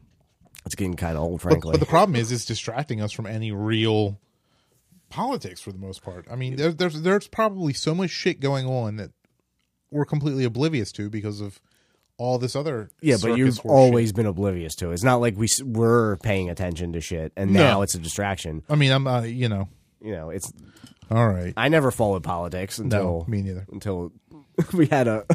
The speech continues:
Speaker 1: <laughs> a celebrity in, in,
Speaker 2: <laughs>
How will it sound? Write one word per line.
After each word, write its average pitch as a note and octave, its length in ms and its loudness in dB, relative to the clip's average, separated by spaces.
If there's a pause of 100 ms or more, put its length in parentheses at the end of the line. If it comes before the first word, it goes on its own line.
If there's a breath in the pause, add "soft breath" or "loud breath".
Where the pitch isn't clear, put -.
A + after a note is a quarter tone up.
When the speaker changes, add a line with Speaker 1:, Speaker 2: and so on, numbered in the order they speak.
Speaker 1:
<laughs> A#3+ 160 2
a D#3+ 120 4
celebrity A#2+ 640 2
in, C#3 140 6
in, A3 200 4
Speaker 2:
<laughs> A3 920 0